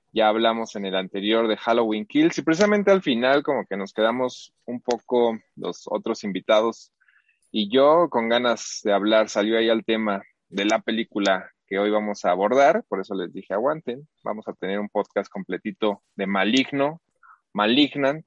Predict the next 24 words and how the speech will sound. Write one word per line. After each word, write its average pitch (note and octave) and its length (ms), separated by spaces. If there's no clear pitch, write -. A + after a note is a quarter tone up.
la G#2 160
más A2 180
reciente A2+ 280
película G#2 320
de F#2 120
James A#2 240
Wan, G#3 420
que C3+ 100
estuvo A#2 280
en A2 120
cines, F3+ 520
ahorita B2 260
ya B2 120
está A#2+ 500
oficialmente, B2 840
acaba D#3 240
de C#3 60
estrenarse A#2 640
en G#2+ 260
H A#2 240
B B2 180
O A#2 220
Max B2+ 400
Latinoamérica. D3 760